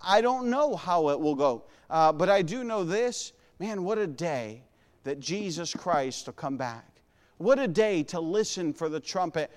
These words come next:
What a day that we can look forward to the coming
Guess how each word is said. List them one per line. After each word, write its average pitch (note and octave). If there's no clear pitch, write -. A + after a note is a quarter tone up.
What A3+
a C4
day F#3
that D3+
we G#3+
can G3+
look B3+
forward F#3+
to A3
the F3
coming G#3+